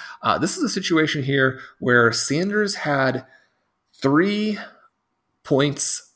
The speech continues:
three games last season with at least twenty-four points across two different teams. Now, he had a lot of games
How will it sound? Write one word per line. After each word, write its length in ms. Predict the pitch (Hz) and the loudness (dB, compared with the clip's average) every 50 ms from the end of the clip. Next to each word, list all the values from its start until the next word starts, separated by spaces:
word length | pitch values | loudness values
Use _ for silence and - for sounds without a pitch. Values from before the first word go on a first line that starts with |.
| _ | _
three 160 | - - 247 233 | 4 4 6 6
games 240 | 233 208 185 - | 6 4 4 4
last 180 | 175 147 147 - | 4 4 4 4
season 360 | - 151 143 143 135 123 95 | 4 4 4 4 2 2 2
with 180 | 127 123 117 - | 2 0 0 0
at 100 | - 107 | -4 -2
least 440 | 120 127 143 156 - - - - - | 0 2 2 0 0 -4 -10 -10 -12
twenty-four 920 | - - - 127 127 131 131 131 - 127 127 120 117 113 107 110 - - - | -10 -6 -4 -2 0 0 -2 -2 -2 -2 2 4 4 4 4 0 -4 -12 -10
points 440 | - - 127 123 117 110 - - - - - - - - | -6 -2 -2 0 0 -2 -4 -6 -8 -10 -20 -16 -10 -8
across 600 | 107 - - - 131 123 117 110 - - - - - | -8 -6 -4 0 2 2 2 2 0 -4 -6 -8 -12
two 260 | - - - 165 156 131 | -10 -8 -4 -4 -4 -4
different 520 | 170 170 165 175 190 185 196 165 - - | -4 -2 -2 -2 0 0 -2 -4 -4 -4
teams. 420 | - - 127 120 117 117 117 - - - - _ - | -6 -4 -4 -2 -2 -4 -4 -6 -10 -14 -18 _ -4
Now, 260 | 127 123 127 131 127 | 0 2 2 2 2
he 200 | 127 - 156 147 | 0 -2 -4 -4
had 240 | 139 143 117 120 113 | -2 0 0 2 2
a 40 | 104 | 2
lot 540 | 113 107 107 117 135 143 156 165 165 165 | 2 0 0 0 0 2 4 4 6 6
of 80 | 160 135 | 4 2
games 460 | 139 135 127 120 113 110 113 113 - | 2 2 2 2 0 0 -2 -4 -6